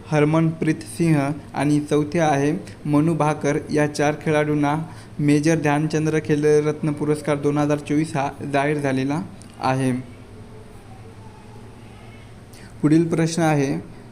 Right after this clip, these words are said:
महाराष्ट्र विधानसभेचे सभापती म्हणून कोणाची निवड करण्यात आली आहे?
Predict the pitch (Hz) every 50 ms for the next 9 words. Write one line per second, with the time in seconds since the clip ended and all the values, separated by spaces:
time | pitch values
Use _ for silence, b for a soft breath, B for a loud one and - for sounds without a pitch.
0 | - 143 143 143 139 147 156 160 160 165 160 160 175 170 160 151 143 143 139 151
1 | 156 160 156 165 160 156 156 156 151 - 165 160 165 - 151 147 151 147 151 160
2 | 160 160 160 160 165 165 160 143 139 156 - - - - - - 147 147 156 165
3 | 160 160 - 165 165 160 156 160 156 156 - 156 151 156 156 151 - 135 135 143
4 | 165 196 196 - - - - - 127 135 131 135 135 135 135 143